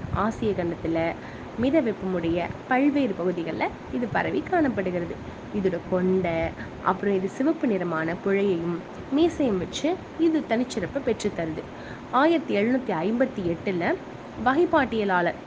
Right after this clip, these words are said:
கரோலஸ் லின்னேயஸ் தொகுத்த இயற்கை முறைகள் அப்படிங்கிற நூல்ல இப்பறவை குறித்து சில சிறப்பான ச-, செய்திகளை வந்து பதிவு செஞ்சிருக்காரு. என்னன்னு பார்க்கலாம். இருபது சென்டிமீட்டர் நீளம் தான் அந்த பறவை இருக்குது. இந்த பறவைக்கு சராசரி ஆயுட்காலம் பார்த்தீங்கன்னா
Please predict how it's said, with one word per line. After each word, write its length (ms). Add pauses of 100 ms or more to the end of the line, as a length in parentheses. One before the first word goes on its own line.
(460)
கரோலஸ் 500 (120)
லின்னேயஸ் 560 (160)
தொகுத்த 460 (260)
இயற்கை 380
முறைகள் 480 (180)
அப்படிங்கிற 400
நூல்ல 420 (500)
இப்பறவை 600
குறித்து 420
சில 260
சிறப்பான 520 (100)
ச-, 180
செய்திகளை 540
வந்து 200
பதிவு 380
செஞ்சிருக்காரு. 500 (400)
என்னன்னு 300
பார்க்கலாம். 400 (400)
இருபது 280
சென்டிமீட்டர் 640
நீளம் 360
தான் 120
அந்த 180
பறவை 280
இருக்குது. 520 (340)
இந்த 200
பறவைக்கு 560
சராசரி 540
ஆயுட்காலம் 540
பார்த்தீங்கன்னா 380